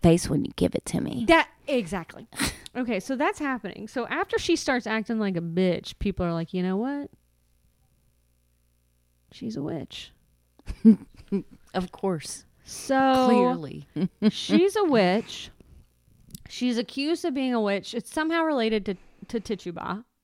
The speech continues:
Speaker 2: the first person accused of being a witch. Sarah Good's one of the first three people accused of being a witch.
Speaker 1: So
Speaker 2: She
Speaker 1: they're just bored accusing
Speaker 2: Yes.
Speaker 1: people.
Speaker 2: They did it for, as they said on last podcast on the left, they did it for the lulz.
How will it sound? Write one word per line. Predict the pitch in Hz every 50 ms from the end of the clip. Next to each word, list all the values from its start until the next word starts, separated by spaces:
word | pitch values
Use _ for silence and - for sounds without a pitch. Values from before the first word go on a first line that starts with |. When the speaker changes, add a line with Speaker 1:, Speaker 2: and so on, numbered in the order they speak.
| _ _ _ -
Speaker 2:
the | 208 190
first | - 208 196 180 - -
person | - - - - -
accused | - - 185 170 160
of |
being | 170 170 170
a | 170
witch. | 170 170 - -
Sarah | - - 233 233 254 233
Good's | 202 202 202 196 175 - -
one | 190 185 185 185 190
of | 180 175
the | 170 175
first | - - 190 175 - - _ _
three | - 185 185 185
people | - - 180 170 - 170 175 175
accused | 165 165 - - 175 175 165 165 -
of | 175 165
being | 165 165 165 170
a | 180
witch. | - - - - _ - - _ _ - - - - - - - - - - - - _ _ _ _ _ _ _
Speaker 1:
So | _ - - 277 262
Speaker 2:
She | 254 262
Speaker 1:
they're | 269 294 330
just | 285 - 214 185 160 160 156
bored | 147 160 151 135 101 73 71 71 69 - - - _ -
accusing | - - - - - - - 220
Speaker 2:
Yes. | 226 202 - - - - - -
Speaker 1:
people. | 90 - - - - - _ _ _ _ _ _ - - - - - _ -
Speaker 2:
They | 220 208
did | 202 220 214
it | 240 254
for, | - - 196 190 185 185 180 180 - _ _
as | - 196 190 175
they | - 190
said | 180 - - 180 175
on | 175 175 170 170 170 170 170 -
last | - 175 170 165 165 - -
podcast | - 165 160 160 - - 170 160 160 - -
on | 165
the | 160 160
left, | 160 160 160 160 -
they | 175 170
did | 175 180 175
it | - -
for | - 180
the | 160 160 160
lulz. | 160 170 170 170 170 151 - - 165 190 226 - - -